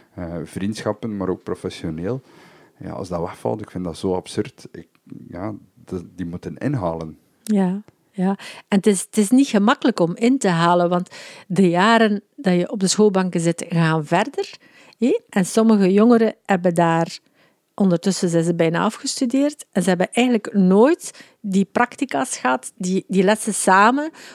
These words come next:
Speaker 2: ook door lessen samen te hebben, spreekt ook af na de lessen. En heb je ook, allee, voor een aantal jongeren die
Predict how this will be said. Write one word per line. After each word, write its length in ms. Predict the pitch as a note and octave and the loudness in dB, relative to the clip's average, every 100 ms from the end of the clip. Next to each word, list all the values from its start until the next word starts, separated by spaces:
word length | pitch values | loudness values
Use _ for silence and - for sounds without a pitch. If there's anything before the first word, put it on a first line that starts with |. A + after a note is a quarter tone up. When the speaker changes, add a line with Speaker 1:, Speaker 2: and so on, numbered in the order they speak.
| - - | -16 4
Speaker 2:
ook 440 | A#3 B3+ B3+ - _ | 6 6 4 -10 _
door 200 | G#3 G3+ | 2 2
lessen 300 | F#3+ G3+ F#3 | 4 2 0
samen 420 | - F#3 F#3 F#3 | 2 4 4 2
te 60 | G#3 | 2
hebben, 240 | A#3+ C4+ - | 2 2 -2
spreekt 420 | - G3+ G3+ G3+ | -6 0 0 0
ook 140 | - | 2
af 200 | F#3 - - | 0 0 -2
na 340 | F#3 E3+ G3 | 2 6 6
de 100 | B3 | 4
lessen. 380 | B3+ C#4 - D4 | -2 -4 -4 -4
En 140 | - | 0
heb 160 | G3+ F#3+ | 0 2
je 80 | G#3 | 2
ook, 240 | G#3+ A#3+ - - - - - | 2 0 -6 -20 -20 -20 -12
allee, 280 | - A3+ G#3+ _ - | 4 6 4 _ -2
voor 200 | G3 G#3+ | 4 4
een 120 | G#3 | 4
aantal 320 | C4 E4 A#3 | 2 2 2
jongeren 400 | G#3+ C4 C#4+ C4 - | 4 4 4 0 -2
die 340 | F#3 G3+ G3+ | -2 -2 -2